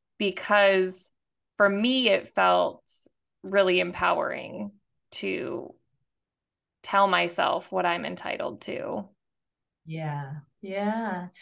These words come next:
Speaker 2: Yeah, it was really interesting. It was funny too, because I wasn't expecting that reaction, but I
Speaker 1: Okay,
Speaker 2: looked
Speaker 1: so
Speaker 2: up
Speaker 1: that
Speaker 2: and
Speaker 1: shocked
Speaker 2: it
Speaker 1: you
Speaker 2: was like,
Speaker 1: too?
Speaker 2: yeah, I wa-, I wasn't really, I mean, I, yeah, I wa-, I was kind of,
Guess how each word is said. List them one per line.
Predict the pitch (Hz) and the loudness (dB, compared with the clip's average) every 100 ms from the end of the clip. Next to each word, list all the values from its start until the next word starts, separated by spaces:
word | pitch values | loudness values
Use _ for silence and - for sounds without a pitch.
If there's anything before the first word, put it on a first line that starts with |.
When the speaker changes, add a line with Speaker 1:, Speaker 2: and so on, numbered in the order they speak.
| - - | -20 -2
Speaker 2:
Yeah, | 254 247 | 2 4
it | 247 247 | 4 4
was | 277 247 | 4 6
really | 277 269 233 | 6 6 4
interesting. | 247 269 - 247 | 0 -4 -4 -2
It | 233 | 0
was | 208 208 - | 0 -2 -2
funny | 233 254 254 214 | 0 0 0 -2
too, | 240 247 | -4 -4
because | 226 220 202 | -2 0 2
I | 190 | 4
wasn't | 190 208 214 | 4 2 0
expecting | 208 - - 226 - 196 | -4 -6 -4 -4 -4 -4
that | 196 185 180 | 0 0 2
reaction, | 180 180 190 208 202 | 2 2 0 -2 4
but | 220 | 6
I | 190 | 8
Speaker 1:
Okay, | 277 | 6
Speaker 2:
looked | - | 8
Speaker 1:
so | 233 | 6
Speaker 2:
up | 226 | 8
Speaker 1:
that | 240 | 6
Speaker 2:
and | 254 | 6
Speaker 1:
shocked | 233 214 220 | 4 4 4
Speaker 2:
it | 220 | 0
Speaker 1:
you | 240 | 0
Speaker 2:
was | 262 | 2
like, | 214 | 4
Speaker 1:
too? | 214 220 330 339 - - - | 6 4 2 -2 -12 -12 2
Speaker 2:
yeah, | 339 339 | 6 8
I | 294 | 8
wa-, | 320 330 269 | 8 6 6
I | |
wasn't | 294 320 302 | 6 4 0
really, | 277 277 269 | 0 0 0
I | 277 285 | 0 0
mean, | 339 330 | 0 -2
I, | 320 - 285 285 - _ _ _ | -2 -4 -10 -10 -14 _ _ _
yeah, | 294 370 | -4 0
I | 392 277 | 2 2
wa-, | 302 302 | 2 2
I | 277 | 0
was | 294 330 - | 2 0 -2
kind | - 277 | -4 -4
of, | 214 | -6